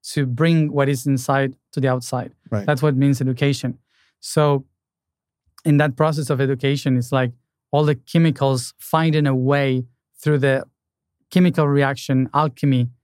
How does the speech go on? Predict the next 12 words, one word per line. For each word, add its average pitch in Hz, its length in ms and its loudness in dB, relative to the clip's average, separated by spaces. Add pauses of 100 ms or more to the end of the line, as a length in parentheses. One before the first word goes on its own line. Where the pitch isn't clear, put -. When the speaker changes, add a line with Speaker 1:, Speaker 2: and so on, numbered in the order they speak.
(280)
Speaker 1:
in 131 140 2
the 131 60 2
glands, 131 580 -2 (680)
through 170 380 2
love 135 420 0 (1120)
as 135 140 0
the 147 80 2
only 156 280 4
way 147 300 0
to 135 220 -10
create 135 520 -2 (420)
this 135 580 -2